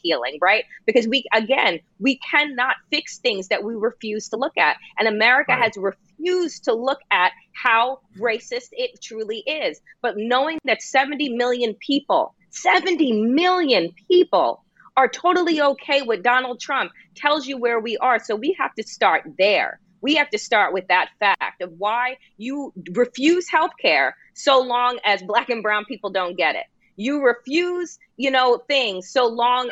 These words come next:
Speaker 1: as Black and brown pe-, so long as you can point to the Black and brown person down the street that doesn't have it. That is fundamentally what is wrong with white America,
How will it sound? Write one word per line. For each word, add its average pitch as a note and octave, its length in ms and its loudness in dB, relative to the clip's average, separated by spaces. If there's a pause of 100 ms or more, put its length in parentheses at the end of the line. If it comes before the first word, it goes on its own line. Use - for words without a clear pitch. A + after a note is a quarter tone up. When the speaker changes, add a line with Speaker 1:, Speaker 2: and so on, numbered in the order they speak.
Speaker 1:
as F#3 500 2 (140)
Black B3 260 2
and A3+ 140 -6
brown A3+ 260 -2
pe-, - 260 -12
so A#3 220 -6
long B3 200 -4
as B3 100 -10
you B3+ 80 -10
can G#3+ 160 -6
point A#3 260 -2
to B3 80 -4
the G#3 80 2
Black G#3 240 2
and G3+ 100 -4
brown G#3 240 2
person F#3+ 300 -2
down F#3 220 2
the F3+ 60 -10
street G3 340 -4
that F3 100 -2
doesn't F3 280 0
have F3 260 0
it. - 80 -6 (240)
That - 120 4
is A#3 220 0
fundamentally B3+ 720 0
what F#3+ 220 0
is F3+ 180 -6
wrong F#3 280 2
with E3+ 120 2
white F3 240 2
America, D#3+ 600 2